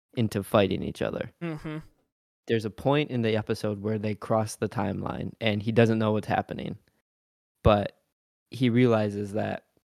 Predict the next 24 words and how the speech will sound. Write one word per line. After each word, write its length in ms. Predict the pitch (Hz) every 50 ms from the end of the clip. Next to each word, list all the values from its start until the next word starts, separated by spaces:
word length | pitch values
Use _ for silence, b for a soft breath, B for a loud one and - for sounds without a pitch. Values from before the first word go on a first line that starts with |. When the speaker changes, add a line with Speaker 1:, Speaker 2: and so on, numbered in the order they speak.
| _ _ _ _ _ _ _ -
Speaker 1:
he's 280 | - 120 120 113 104 113
either 200 | 110 104 110 107
gonna 240 | 104 113 107 104 101
die 500 | - 113 107 113 135 156 180 180 170 - - _ - - _ _ _ -
or 460 | 123 117 117 117 117 120 117 117 107
they're 180 | 104 113 110 110
gonna 160 | 110 107 104
take 280 | - - 107 101 - 110
over. 420 | 101 98 98 - 98 - 110 123 - -
And 260 | 117 104 104 98 -
either 240 | - 123 123 135 135
way, 500 | 143 165 151 120 110 110 110 113 120 - _ _ _ _ _ _ _ _ _ _ _ _ _ _ _ _ _ _ _ _ _ _ _ -
um, 480 | 110 104 101 101 101 101 101 101 - - _ -
a 60 | 117 117
new 180 | 113 127 123
version 300 | 110 120 123 123 113 113
of 100 | 107 101
him 160 | - 113 110
is 100 | 110 101
just 180 | 107 110 - -
gonna 140 | 113 107 101
come 160 | - 107 104
back. 340 | - - - - - - - _ _ _ -
Speaker 2:
Yeah. 140 | 123 107